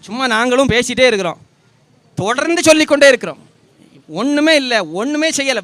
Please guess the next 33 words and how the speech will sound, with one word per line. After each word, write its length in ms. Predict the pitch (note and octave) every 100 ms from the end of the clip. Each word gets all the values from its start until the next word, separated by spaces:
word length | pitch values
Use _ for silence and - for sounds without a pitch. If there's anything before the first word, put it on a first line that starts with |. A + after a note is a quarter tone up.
| F3
வெறும் 240 | C4+ D#4+ A#3
விளம்பர 340 | C#4 D4+ D4+ C4
அரசியல் 300 | C4 C#4 B3+
மட்டும்தான் 300 | A3 A#3 A#3+
நடக்கிறது. 360 | G3+ F#3 D#3+ F#3+ E3 _ _ _ -
ஆயிரம் 340 | G#3+ C#4+ C#4
ரூபாய் 160 | E4 D4
மகளிருக்கு 320 | C4+ C#4 B3+
கொடுக்குறோம், 360 | A3+ F#3+ F3+ E3
கொடுத்துட்டு 340 | D4 D4+ D4 F#4+ F#4 _ _ _ C#4
மின்சார 280 | F4 E4+ D#4+
கட்டணத்தின் 320 | D4 D4+ C#4+
மூலமா 200 | C#4 D#4 E4+
அதை 100 | D4
திருப்பி 180 | D#4 D4+
வாங்குறீங்க, 340 | A#3+ G3+ E3+ G#3 A3 _ _ A#3
கட்டணத்தை 280 | C4+ C#4 G#3
உயர்த்தி. 260 | G3 E3+ A3 - _ _ _ _ _ - G#3
ஆயிரம் 200 | D4 D4+
ரூபாய் 160 | D#4 B3+
கொடுக்குறோம், 320 | B3+ G#3 G3
கொடுத்துட்டு 360 | D4 C4+ C#4+ F4 D#4 _ _ C4
டாஸ்மாக்ல 420 | D4+ C#4+ C#4+ C#4
இருந்து 160 | D#4+ D4
திருப்பி 180 | D4 C4
வாங்குறீங்க 300 | A#3 F#3+ E3+
அதை, 120 | F3+ A3 _ _ _ -
இதுதானே? 340 | D4+ C#4 B3+ E3+ - _ _ _ - F#3+
ஆயிரம் 180 | D#4+ E4
ரூபாய் 140 | D#4+
கொடுப்பதா 280 | D4+ D4 C#4+
ஒரு 80 | B3+
அரசினுடைய 340 | C4 C4+ B3